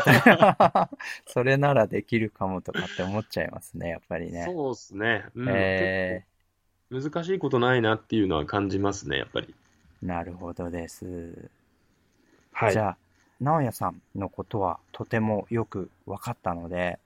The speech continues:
Speaker 2: あ、
Speaker 1: 直-、
Speaker 2: はい。
Speaker 1: 直哉さんから見たベックについてちょっと最後まとめていただいて、それでこの音声は終了とさせていただきたいな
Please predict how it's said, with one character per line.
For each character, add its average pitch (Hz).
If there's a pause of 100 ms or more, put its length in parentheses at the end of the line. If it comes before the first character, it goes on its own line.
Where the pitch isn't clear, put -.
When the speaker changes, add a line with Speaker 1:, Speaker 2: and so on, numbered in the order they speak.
(760)
Speaker 2:
あ、 113
Speaker 1:
直-、 180
Speaker 2:
は 120
い。 110
Speaker 1:
直 190
哉 104
さ 98
ん 90
か -
ら 90
見 107
た 139 (340)
ベ 113
ッ 135 (100)
ク 98 (180)
に 113
つ -
い 143
て 135
ち -
ょ -
っ -
と 90
最 104
後 95
ま 101
と 127
め 127
て 123
い 117
た 117
だ 113
い 110
て、 120 (420)
そ 143
れ 139
で 165 (220)
こ 135
の 127
音 120
声 95
は 82
終 104
了 98
と 95
さ -
せ -
て 90 (100)
い 104
た 101
だ 95
き -
た 92
い 90
な 87